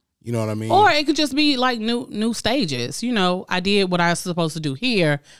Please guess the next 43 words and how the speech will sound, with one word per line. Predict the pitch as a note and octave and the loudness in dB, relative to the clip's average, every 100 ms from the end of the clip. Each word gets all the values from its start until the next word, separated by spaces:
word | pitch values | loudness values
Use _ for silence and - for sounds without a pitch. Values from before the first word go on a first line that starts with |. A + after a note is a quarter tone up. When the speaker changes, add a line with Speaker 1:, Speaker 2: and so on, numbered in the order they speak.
| _ | _
Speaker 2:
What's | E3+ F3 | 0 0
the | D#3 | -2
next | C#3 A2+ | -4 -6
stage? | - G2+ - - | -10 -12 -10 -2
Speaker 1:
Yeah, | C3 | 0
but | A2 A2+ | 2 2
that | B2 | 2
wasn't | A#2+ A2 | 2 2
what | G2+ G2 | 0 0
I | |
was | F#2+ F2+ - - _ - | -2 -4 -8 -14 _ -6
thinking | D#3+ C#3 | -4 -2
about. | G2 F2 E2+ | -4 -4 -4
I | G2 | -4
was | G2+ | -4
just | G#2+ | -6
thinking | G#2 F#2+ | -6 -6
about | F2 F2+ F2+ | -6 -8 -10
the | F#2 | -12
fact | - F2+ | -10 -8
that | F2+ | -6
I | F#2 | -6
didn't | F#2+ F2+ | -6 -6
do | F#2 | -8
anything. | F2 G#2 G2 F#2+ E2+ - | -6 -6 -6 -10 -16 -12
Like, | G2 | -8
I, | G#2 A2 | -4 -2
I | F#2+ | 0
haven't, | G#2+ G#2+ G2+ - _ - | 0 0 -4 -10 _ -8
I've | A2 G#2+ | -6 0
done | C3+ C#3 | 0 2
it | A#2 | 2
all, | A2 A2 G#2 F#2+ - - - - | 2 4 2 0 -4 -12 -20 -10
and | G2+ | -4
I'm | A2+ | -2
not | G#2+ F2+ | -4 -2
doing | A2+ G#2+ G2+ | -2 -2 -4
anything | F#2+ F#2+ F#2+ | -6 -6 -8
else. | F#2 D2+ - - | -8 -10 -12 -12
Speaker 2:
Yeah. | C#3 C3+ C#3 - _ _ - | -10 -10 -10 -16 _ _ -4
Speaker 1:
There | A#2 | -2
is | G#2+ A#2+ G#2 | 0 -2 -2
no, | G#2 G2+ G2 | -6 -6 -8